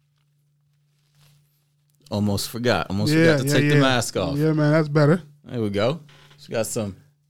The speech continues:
Speaker 1: Stronger Inside merch.
Speaker 2: Yeah, man.
Speaker 1: You might have seen last episode, we had the shirts on.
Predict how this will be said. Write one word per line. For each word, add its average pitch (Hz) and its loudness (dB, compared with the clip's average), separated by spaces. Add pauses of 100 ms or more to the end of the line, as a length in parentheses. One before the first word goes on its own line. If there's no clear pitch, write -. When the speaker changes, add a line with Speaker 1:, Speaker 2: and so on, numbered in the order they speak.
(260)
Speaker 1:
Stronger 139 -2
Inside 135 2
merch. 143 0
Speaker 2:
Yeah, 196 -2
man. 214 4
Speaker 1:
You 247 6
might 127 4
have 127 -2
seen 127 -2
last 123 0
episode, 127 -2
we 123 -2
had 123 0
the 113 -8
shirts 123 -2
on. 127 -4